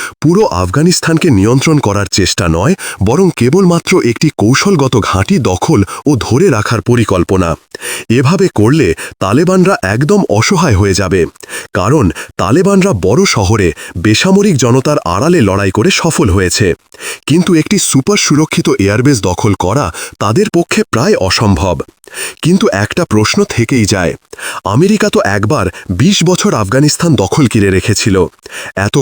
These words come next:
খরচ, এত ত্যাগ, শেষে তো হার মেনেই চলে যেতে হয়েছে। তাহলে আবার কেন?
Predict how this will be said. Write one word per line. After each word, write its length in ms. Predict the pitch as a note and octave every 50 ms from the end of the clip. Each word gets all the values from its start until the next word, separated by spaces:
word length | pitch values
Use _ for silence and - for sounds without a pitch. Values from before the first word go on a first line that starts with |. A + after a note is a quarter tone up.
| -
খরচ, 480 | - - G#2 F#2+ G2 B2 E3 - - - - - -
এত 260 | - F#2 G2+ - -
ত্যাগ, 420 | C#3 - - A2+ G2 A#2 C3+ F#2+ D#2+ - - - - -
শেষে 380 | - - - C3+ - - G#3+
তো 100 | - G#3
হার 340 | - - - F#2 G2+ C#3+ F#3
মেনেই 280 | D#3 A2+ A2+ D3+ G#3+ G#3+
চলে 240 | - E3+ C3 A#2+
যেতে 240 | A2 G#2+ G2+ - G#2
হয়েছে। 440 | F2 F#2+ G2 F#2 - - G#2+ F2+ D#2+ - _ _ - - - - - - -
তাহলে 300 | - A#2 C3+ D#3 G3+ G#3+ G3 -
আবার 320 | - F#2+ G#2 G#2 F3+ G#3+ G#3
কেন? 220 | - C3 G#2 F#2